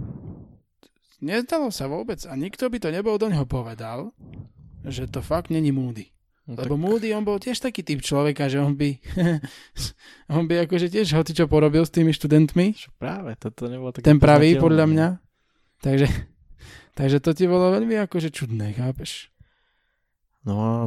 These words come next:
Speaker 2: čo hovoríš na smrť Cedrika?
Speaker 1: Na smrť Cedrika, no čo hovorím? No Cedric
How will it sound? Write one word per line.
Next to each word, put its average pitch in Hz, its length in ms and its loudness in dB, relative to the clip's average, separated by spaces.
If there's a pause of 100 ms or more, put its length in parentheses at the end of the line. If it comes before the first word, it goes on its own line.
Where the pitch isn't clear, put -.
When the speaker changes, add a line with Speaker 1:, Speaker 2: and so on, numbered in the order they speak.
(920)
Speaker 2:
čo - 220 -6
hovoríš 127 500 0
na 123 320 -2 (160)
smrť - 440 -4
Cedrika? - 600 -2 (1600)
Speaker 1:
Na 120 300 -10
smrť 117 400 -14
Cedrika, 127 580 -10
no 196 140 -18
čo - 180 -14
hovorím? 117 460 -10
No 107 100 -16
Cedric 220 560 -6